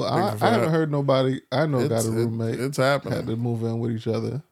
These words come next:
Speaker 1: It's happening. It ain't that they have the move-in person. Probably they have their spot and they let a roommate come move in with them, you know, just to offset it. It's getting, it's getting, it's getting wicked out there, uh,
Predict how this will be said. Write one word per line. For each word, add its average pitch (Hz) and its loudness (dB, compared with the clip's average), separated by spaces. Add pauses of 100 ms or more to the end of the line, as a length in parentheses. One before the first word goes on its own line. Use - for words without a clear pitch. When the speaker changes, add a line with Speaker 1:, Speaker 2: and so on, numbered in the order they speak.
(340)
Speaker 1:
It's 104 -8
happening. 110 -2
It 123 0
ain't 135 4
that 123 4
they 123 2
have 117 2
the 110 0
move-in 131 0
person. 127 -2
Probably 120 2
they 120 2
have 120 2
their 117 2
spot 127 2
and 110 -4
they 113 0
let 113 0
a 113 2
roommate 113 0
come 113 -2
move 113 0
in 117 0
with 110 -8
them, 113 -4 (760)
you 104 -20
know, 104 -6
just 101 -10
to 117 -8
offset 101 -4
it. 113 -4
It's 135 -4
getting, 139 -4
it's 139 -6
getting, 160 -2
it's 156 -4
getting 165 0
wicked 160 0
out 123 2
there, 117 0
uh, 117 0